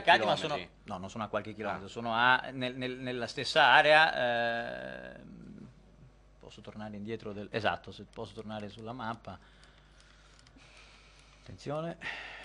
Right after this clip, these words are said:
Speaker 1: Ecco qua, vede, lungo il canale sud, se guarda, att-, eh, purtroppo non si vede molto bene, però se guarda tra la, la riga gialla più a sud di tutte.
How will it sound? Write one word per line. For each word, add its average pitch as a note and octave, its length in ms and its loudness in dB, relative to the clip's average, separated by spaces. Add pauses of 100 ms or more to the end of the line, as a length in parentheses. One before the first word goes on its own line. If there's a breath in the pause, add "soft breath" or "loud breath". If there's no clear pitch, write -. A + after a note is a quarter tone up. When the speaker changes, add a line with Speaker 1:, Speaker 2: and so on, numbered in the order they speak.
(2500 loud breath)
Speaker 1:
Ecco G#2 180 -10
qua, - 160 -16
vede, A2+ 220 -2
lungo C3+ 380 2
il A#2 80 6
canale B2 760 6
sud, A#2+ 600 -2
se - 240 -4
guarda, C#3+ 800 4 (340)
att-, - 280 -6
eh, B2+ 60 -6
purtroppo C3+ 340 -8
non C3+ 80 -6
si B2+ 80 -12
vede C#3 140 -4
molto C#3 240 -2
bene, B2 160 0
però A#2 100 2
se - 120 0
guarda A#2 340 8
tra A2+ 160 4
la, A#2+ 240 4 (680 loud breath)
la B2+ 160 6
riga E3 220 8
gialla D#3 300 12
più D3+ 140 6
a C3 60 12
sud D3+ 260 -2
di C3 160 0
tutte. G2+ 440 -4